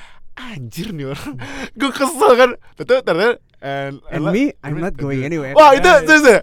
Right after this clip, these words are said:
Speaker 1: Banyak yang diem, yang berisik nih fans
Speaker 2: <laughs>
Speaker 1: Patriots.
Speaker 2: Patriots doang ya.
Speaker 1: Nih, wah, ini orang nggak ngerti nih. Kalau misalnya fans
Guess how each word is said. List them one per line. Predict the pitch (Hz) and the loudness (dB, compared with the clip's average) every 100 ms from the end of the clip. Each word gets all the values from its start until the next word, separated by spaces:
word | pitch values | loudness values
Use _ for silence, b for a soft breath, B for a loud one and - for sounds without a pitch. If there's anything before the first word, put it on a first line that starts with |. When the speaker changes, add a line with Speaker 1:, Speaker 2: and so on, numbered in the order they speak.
| b b b b - | b b b b -18
Speaker 1:
Banyak | 160 196 254 | -4 0 0
yang | 277 269 | -2 -4
diem, | 196 190 320 - - | -4 -6 -8 -12 -10
yang | 254 285 | -4 -2
berisik | 269 277 440 | -2 -4 -4
nih | 349 494 | -6 -10
fans | - 294 254 | -2 2 4
Speaker 2:
<laughs> | |
Speaker 1:
Patriots. | - 269 | 2 4
Speaker 2:
Patriots | 262 254 269 226 | 6 6 4 4
doang | 269 262 | 4 4
ya. | 269 254 | 2 2
Speaker 1:
Nih, | 339 339 269 214 | 2 2 2 4
wah, | 196 170 151 | 6 6 4
ini | 196 | 4
orang | 202 196 | 2 2
nggak | 180 143 | -2 -2
ngerti | 165 170 | -6 -6
nih. | 139 123 | -8 -6
Kalau | 165 | -4
misalnya | 175 180 185 | -2 -2 -2
fans | 180 | -2